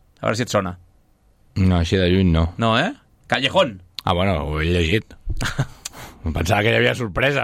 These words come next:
Speaker 1: No,
Speaker 2: perquè
Speaker 1: home, no, o sigui,
Speaker 2: en, en el Cairo en jo ja he llegit que
Speaker 1: les
Speaker 2: havia
Speaker 1: dues,
Speaker 2: marcat José Callejón, però
Speaker 1: les dues assistències de Jenner aquesta temporada han estat a José Callejón, a l'ex del Madrid, etcètera, el que es va pujar Mourinho a Collibé. O sigui
Speaker 2: Mhm.
Speaker 1: que,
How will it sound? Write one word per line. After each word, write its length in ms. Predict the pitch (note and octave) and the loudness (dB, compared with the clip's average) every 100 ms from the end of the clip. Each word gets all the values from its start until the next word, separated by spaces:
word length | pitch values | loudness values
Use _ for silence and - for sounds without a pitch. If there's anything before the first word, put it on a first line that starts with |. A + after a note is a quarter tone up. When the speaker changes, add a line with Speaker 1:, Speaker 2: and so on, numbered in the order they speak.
| G#2+ | 0
Speaker 1:
No, 80 | A2 | 0
Speaker 2:
perquè 160 | A2+ | 2
Speaker 1:
home, 200 | D3 B3 | 2 0
no, 40 | B3 | -2
o 40 | |
sigui, 220 | G#2 A#2+ A#2+ | 0 0 0
Speaker 2:
en, 60 | C#3+ | 0
en 40 | B2+ | -2
el 100 | B2+ | -2
Cairo 260 | C#3 C3+ D3 | 0 0 2
en 60 | D3 | 2
jo 80 | D3+ | 2
ja 120 | D#3+ | 4
he 40 | |
llegit 380 | E3+ D3+ C#3 C#3+ | 4 2 2 2
que 80 | A2+ | 2
Speaker 1:
les 60 | A#2+ | 4
Speaker 2:
havia 100 | C#3 | 4
Speaker 1:
dues, 160 | C#3+ C#3 | 2 2
Speaker 2:
marcat 140 | C3 | 0
José 240 | C#3+ C3 | -2 -2
Callejón, 380 | B2 A#2+ A2 F#3+ | -2 -2 0 2
però 100 | D#3+ A#2+ | 4 4
Speaker 1:
les 140 | A2+ G#2+ | 4 4
dues 260 | D#3+ F3+ E3 | 2 2 0
assistències 640 | D3 C3 D3+ C#3+ D3 B2+ | -4 -2 0 0 0 2
de 80 | B2+ | 2
Jenner 260 | B2 C#3 C3+ | 2 0 0
aquesta 240 | B2 A#2 B2 | -2 -4 -4
temporada 540 | B2 A#2+ C3 D3+ A3+ - | -2 0 0 2 0 0
han 120 | C3 B2+ | -2 0
estat 260 | D3 D#3+ C#3+ | 0 2 2
a 300 | F3 F#3+ C3+ | 2 2 0
José 180 | C#3+ C#3+ | -2 0
Callejón, 380 | C#3 B2+ C3 F#3 | 0 2 0 2
a 80 | |
l'ex 160 | D3 A#2+ | 0 0
del 160 | A#2 A2+ | 0 0
Madrid, 540 | A2+ A#2 F3+ E3 D#3+ | 0 0 2 2 2
etcètera, 480 | C3+ A#2+ F#2+ B2+ G#3 C3+ | 0 0 0 0 0 0
el 80 | A2+ | 0
que 100 | F#2+ A2+ | 0 0
es 40 | G#2+ | 2
va 140 | B2+ | 0
pujar 880 | C#3 A#2+ C3+ B2+ B2 A#2+ A#2 A#2 A#2 | 0 2 2 4 4 4 2 2 2
Mourinho 800 | B2 B2 C3+ C3 B2+ B2 B2 B2 | 0 2 2 2 0 2 2 2
a 80 | B2 | 2
Collibé. 480 | C3 A#2 G#2+ A2 A3 - | 0 0 0 0 -2 0
O 80 | |
sigui 240 | G2+ F#2 A2+ | 2 4 2
Speaker 2:
Mhm. 40 | |
Speaker 1:
que, 160 | A#2 | 2